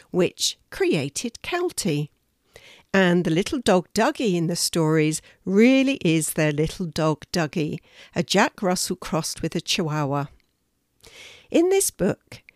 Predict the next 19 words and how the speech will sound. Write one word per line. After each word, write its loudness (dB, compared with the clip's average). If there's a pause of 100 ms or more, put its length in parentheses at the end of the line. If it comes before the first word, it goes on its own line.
(120)
Kelty -2
visits -4
the -4
forest -4
which -2
is 0
situated -4
next -6
to -4
her -6
house. -8 (680)
She 2
goes 6
there 4
with 0
her -2
little -2
dog -2
Dougie, -2